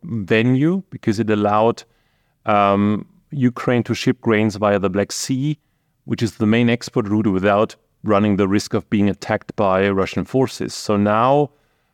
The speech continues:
uh, shipments from ports are down again massively. We've also seen the attacks on port infrastructure, uh, stoking renewed fears of supply shortages. That said, markets, uh, seem more relaxed at the moment, so corn and wheat prices are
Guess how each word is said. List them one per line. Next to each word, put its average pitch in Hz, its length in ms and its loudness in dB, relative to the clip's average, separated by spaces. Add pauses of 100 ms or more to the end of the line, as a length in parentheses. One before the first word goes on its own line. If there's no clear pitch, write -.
(200)
uh, 107 200 0
shipments 123 480 0
from 110 240 -2
ports 117 600 -2
are 104 200 0
down 101 480 0
again 95 300 -2
massively. 123 580 0
We've 101 220 0
also 117 240 -2
seen 110 260 0
the 95 160 0
attacks - 680 -6
on 113 140 -2
port 107 300 -2
infrastructure, 127 920 -2 (680)
uh, 110 260 -2
stoking 120 520 0
renewed 113 340 2
fears 113 400 0
of 110 100 -6
supply 95 380 0
shortages. 101 680 -4 (260)
That 113 160 -2
said, 156 280 -2
markets, 110 680 -2
uh, 117 180 -2
seem 127 440 0
more 117 320 2
relaxed 117 340 -2
at 139 120 -4
the 143 80 0
moment, 151 360 0
so - 160 -4
corn 120 320 -2
and 113 140 2
wheat 127 200 -4
prices 113 520 0
are 110 340 -2